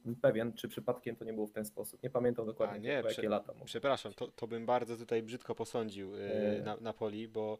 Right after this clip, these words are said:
Speaker 2: y, on w Napoli
Speaker 1: Chyba tam
Speaker 2: grał,
Speaker 1: końcówka
Speaker 2: u,
Speaker 1: lat.
Speaker 2: siedem lat.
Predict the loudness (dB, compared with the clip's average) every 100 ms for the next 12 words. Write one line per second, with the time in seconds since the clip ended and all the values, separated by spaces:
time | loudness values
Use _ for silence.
0 | -8 -20 -16 -8 -6 -2 -2 -2 0 -2
1 | -2 -4 -6 -6 8 10 12 10 8 4
2 | 4 6 8 8 4 0 0 6 6 6
3 | -2